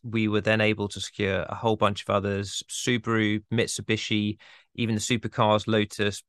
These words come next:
Lamborghini, um, and, and now Jaguar Land Rover,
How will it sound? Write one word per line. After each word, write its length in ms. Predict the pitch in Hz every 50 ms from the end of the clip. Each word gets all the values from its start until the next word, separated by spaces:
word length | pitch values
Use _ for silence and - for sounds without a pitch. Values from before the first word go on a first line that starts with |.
| -
Lamborghini, 800 | 110 107 107 104 101 107 104 - 104 107 104 101 98 95 98 - _ - - _ _ -
um, 520 | 104 107 110 104 101 98 101 101 104 - - -
and, 420 | - 104 104 101 101 98 98 - - - - - _ _ - - - - -
and 160 | 107 110 107 104
now 220 | 104 101 101 101
Jaguar 440 | 101 - - 113 110 107 - 110 107
Land 300 | 107 107 110 110 104 -
Rover, 320 | 107 104 92 98 98 98